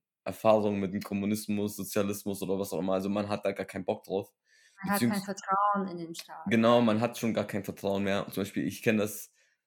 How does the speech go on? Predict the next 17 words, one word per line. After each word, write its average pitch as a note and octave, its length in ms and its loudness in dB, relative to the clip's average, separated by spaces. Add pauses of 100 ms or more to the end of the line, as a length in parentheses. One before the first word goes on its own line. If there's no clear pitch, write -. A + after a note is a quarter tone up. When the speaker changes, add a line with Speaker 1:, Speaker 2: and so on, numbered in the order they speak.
(220)
Speaker 1:
ähm, F#2+ 600 4
äh, F2 220 -2
von G2 220 0
den F2 280 0
Kubanern, G2+ 580 6
ne? A2+ 240 0
Die F#2+ 120 -2
haben G2 140 -2
ja, G2+ 100 2
<laughs> - 1040 -2
die A#3+ 380 6
haben A#2 100 6
so, A2+ 140 4
so A2 140 6
ähnliche A#2+ 440 6
Probleme G#2+ 540 2
und G#2+ 300 0